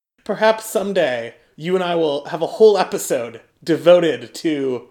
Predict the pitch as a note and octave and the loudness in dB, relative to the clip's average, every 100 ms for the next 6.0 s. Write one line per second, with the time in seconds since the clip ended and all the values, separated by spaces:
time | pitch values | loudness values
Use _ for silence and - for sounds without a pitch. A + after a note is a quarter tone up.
0 | _ - D#3 D3 C#3+ C#3 B2+ - D#3 C#3+ | _ -8 -6 -4 -2 -2 -2 -6 -4 -4
1 | D3+ C3 B2+ C#3 C#3+ C3 D3+ B2+ B2+ B2 | -4 -6 -6 -6 -6 -6 -6 -4 -6 -8
2 | A#2+ A#2+ - B2+ A#2 A2+ - _ _ - | -12 -14 -14 -12 -12 -14 -18 _ _ -18
3 | - A3+ G3+ B3 F#3+ A3 G3 - G#3 F#3 | 2 2 4 2 2 0 0 -4 -6 -6
4 | - F3+ G3 F#3 F#3+ - F3 F#3+ F3+ D#3+ | -10 -12 -12 -12 -14 -8 -8 -8 -8 -10
5 | D#3+ E3+ - - D#3 D3+ D#3 - D#3 | -8 -10 -10 -14 -16 -16 -16 -12 -12